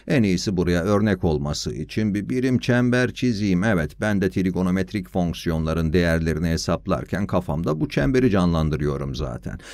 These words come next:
Burası x, burası y, birim çember, birim çemberi de çizelim.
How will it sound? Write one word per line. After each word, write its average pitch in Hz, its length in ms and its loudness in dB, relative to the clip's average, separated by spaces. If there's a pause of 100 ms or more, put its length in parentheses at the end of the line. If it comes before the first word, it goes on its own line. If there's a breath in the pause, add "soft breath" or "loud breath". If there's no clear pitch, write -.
(160 loud breath)
Burası 113 440 4 (100)
x, 110 360 0
burası 92 420 0
y, 90 480 0
birim 95 360 4
çember, 82 920 2
birim 85 320 2
çemberi 78 560 0
de 73 160 -2
çizelim. 95 1160 4